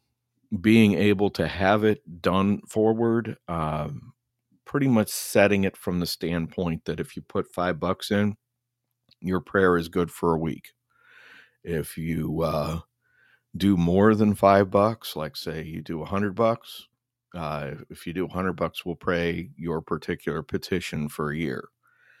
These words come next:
Uh, and that's pretty much what it is.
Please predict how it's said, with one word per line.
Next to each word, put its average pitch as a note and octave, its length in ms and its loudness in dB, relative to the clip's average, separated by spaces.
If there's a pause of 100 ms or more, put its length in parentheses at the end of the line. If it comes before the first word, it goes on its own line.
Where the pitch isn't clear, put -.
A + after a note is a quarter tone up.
(320)
Uh, D#2 400 -6
and F2+ 180 -2
that's - 440 -4 (420)
pretty B2+ 200 2
much G2+ 260 2
what F2+ 180 0
it C#2+ 80 -8
is. - 340 -10